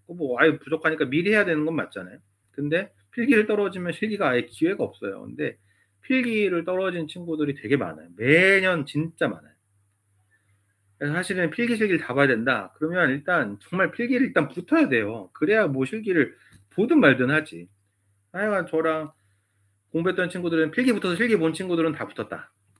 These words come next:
근데 다 붙었어요. 근데 필기를 떨어져서 못 본 친구들이 되게 많아요. 그게 사실 제일 저도 고민이에요.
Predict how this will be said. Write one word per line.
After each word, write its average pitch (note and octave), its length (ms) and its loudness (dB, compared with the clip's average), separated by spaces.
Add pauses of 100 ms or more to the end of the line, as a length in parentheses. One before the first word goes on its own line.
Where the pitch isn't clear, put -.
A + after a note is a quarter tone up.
(340)
근데 C3+ 340 0 (240)
다 C3 140 -6
붙었어요. - 400 -16 (120)
근데 A2+ 400 -6
필기를 E3+ 760 0
떨어져서 F#3+ 420 0
못 B2 160 -4
본 D#3+ 140 0
친구들이 D3+ 340 -2
되게 A2 160 -4
많아요. E2+ 300 -12 (1040)
그게 D3+ 360 2
사실 D3+ 220 2
제일 D#3+ 380 8
저도 A#2 260 -2
고민이에요. A#2 480 2